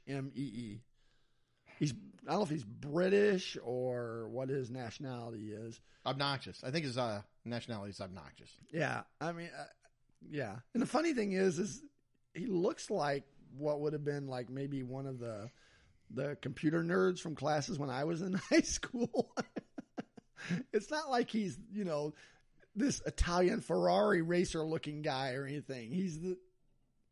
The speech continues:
Speaker 1: I don't know. I don't wanna rip on his looks. I mean,
Speaker 2: And again,
Speaker 1: okay.
Speaker 2: he's getting paid a lot of money, so
Speaker 1: Yeah, I know.
Speaker 2: whatever.
Speaker 1: He's doing something right. I just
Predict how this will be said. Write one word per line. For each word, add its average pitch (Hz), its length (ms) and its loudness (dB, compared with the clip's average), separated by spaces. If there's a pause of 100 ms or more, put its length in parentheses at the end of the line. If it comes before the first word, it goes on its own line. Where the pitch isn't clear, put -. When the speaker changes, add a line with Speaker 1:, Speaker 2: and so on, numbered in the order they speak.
(120)
Speaker 1:
I 123 140 -2
don't 98 100 -8
know. 82 140 -16 (240)
I 196 60 6
don't 247 80 6
wanna 285 140 6
rip 214 180 6
on 202 80 4
his 160 140 0
looks. 160 600 0
I 160 120 -2
mean, 156 300 -6 (440)
Speaker 2:
And 175 80 4
again, 247 260 8
Speaker 1:
okay. 220 100 6
Speaker 2:
he's 180 100 2
getting 220 240 6
paid 208 200 6
a 202 40 2
lot 196 160 4
of 180 60 2
money, 185 200 4
so 120 140 -2
Speaker 1:
Yeah, 131 260 2
I 139 180 2
know. 127 100 2
Speaker 2:
whatever. 175 260 2
Speaker 1:
He's 185 140 6
doing 208 240 2
something 160 320 -2
right. 98 360 -4
I 123 120 -2
just 131 320 -4